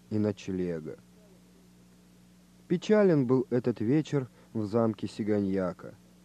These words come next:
Лица на портретах глядели сумрачней и сварливей обычного, что, казалось бы, даже невозможно. Шаги на лестнице особенно гулко раздавались в пустоте,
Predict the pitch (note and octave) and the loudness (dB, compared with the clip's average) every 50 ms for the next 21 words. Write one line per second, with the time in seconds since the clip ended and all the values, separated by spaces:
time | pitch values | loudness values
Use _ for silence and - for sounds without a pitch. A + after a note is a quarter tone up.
0 | - - - - - - G2+ B2+ D3+ D3 - - C3 B2+ B2 A2 - A#2+ A2+ - | -20 -20 -20 -18 -8 -4 0 0 0 0 0 0 2 2 2 2 2 0 -2 -2
1 | - A2+ A#2 A#2 A2 - G#2+ G2 G#2 G#2+ G#2+ A2 A2 G#2 A2 A2 G#2+ G#2+ G#2 - | -2 0 0 0 0 -2 -6 -8 -6 -4 -2 -2 0 0 2 2 2 2 0 -2
2 | - - A#2 A2 G#2+ G#2 G#2 G2 - - G#2 G2+ G2+ G2+ F#2 - - - - - | -2 -2 0 0 2 2 0 -2 -2 -2 -2 0 0 0 -2 -4 -10 -20 -16 -8
3 | - A2 A2 - - G#2+ A2 G2+ G#2 G#2 G#2 G2+ G2 G2 F#2+ - - F#2+ G2 F2+ | -6 -6 -4 -2 2 4 4 4 4 2 2 2 2 0 0 -2 -4 -4 -4 -2
4 | F#2+ C3 E3+ - - - C#3+ C#3 C3+ C#3 C3+ C3+ - - - - - - - - | 0 -2 -2 -2 -2 -2 2 4 4 4 2 0 -4 -12 -20 -20 -20 -20 -6 -2
5 | - C#3+ - C#3+ C3 A2+ C3 C3 C3 B2+ A#2+ A#2 A2+ B2 B2 A2+ A#2+ A2+ A2 A#2 | -2 2 2 2 4 4 6 6 6 6 4 2 0 2 4 6 6 6 6 4
6 | A#2 A2+ A2+ A2+ A2 G2 A2+ G#2+ G#2+ A2 G#2+ G2 G2+ G#2 G2+ G2 G2 - - - | 4 6 6 4 4 2 2 2 2 2 2 0 -2 -2 -4 -4 -6 -10 -20 -20
7 | - - - - - - - - - D#3+ E3 D#3+ F#3+ G#3 F3+ D3+ B2+ B2+ D#3+ F3+ | -20 -20 -20 -20 -20 -20 -14 -2 0 2 2 4 4 6 6 8 8 8 8 6
8 | E3 - - D3+ D3+ C3+ - - D3 C#3 B2+ - - - - - - D3+ D3 - | 4 2 0 0 0 0 0 0 0 0 -2 -4 -14 -20 -4 2 2 2 4 4
9 | A#3 A3+ F#3+ G3 F#3 F3+ E3+ D#3+ C#3+ B2+ B2+ D#3+ F3+ E3+ - - C#3 B2+ A#2+ A2+ | 4 6 8 8 8 10 10 8 8 8 6 4 4 4 2 2 4 4 4 2
10 | G#2 G2+ G#2 A2 G#2+ A2+ B2 A#2 A2 G#2 - - - - A2 - - - G#2+ G2+ | 2 2 4 6 6 6 6 6 4 2 0 -4 -8 -8 -8 -8 -6 -4 -4 -4
11 | - - - C#3+ D#3+ E3 | -2 -2 0 0 0 0